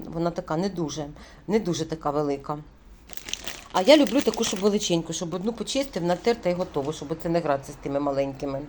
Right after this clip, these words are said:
Так, далі, банани. Не знаю, скільки їх тут, тих бананів. А, вони по євро сорок вісім кілограм. Вони такі, бачите, я вибрала такі невеличкі.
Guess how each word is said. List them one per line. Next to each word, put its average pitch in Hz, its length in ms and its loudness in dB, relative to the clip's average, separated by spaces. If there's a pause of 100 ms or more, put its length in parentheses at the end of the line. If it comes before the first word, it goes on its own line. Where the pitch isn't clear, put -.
(540)
Так, 170 180 2
далі, 170 340 6 (240)
банани. 170 560 4 (320)
Не 220 120 2
знаю, 202 260 2
скільки - 360 -4
їх 185 100 -2
тут, - 160 -12
тих 180 160 -6
бананів. 196 500 2 (720)
А, 196 300 2
вони 226 260 4
по 220 120 -2
євро 233 260 2
сорок 196 260 -2 (100)
вісім 220 240 -2
кілограм. 175 640 0
Вони 196 160 -2
такі, - 200 -8
бачите, 208 380 2
я 156 80 0
вибрала 170 320 0
такі - 260 -6
невеличкі. 170 640 -2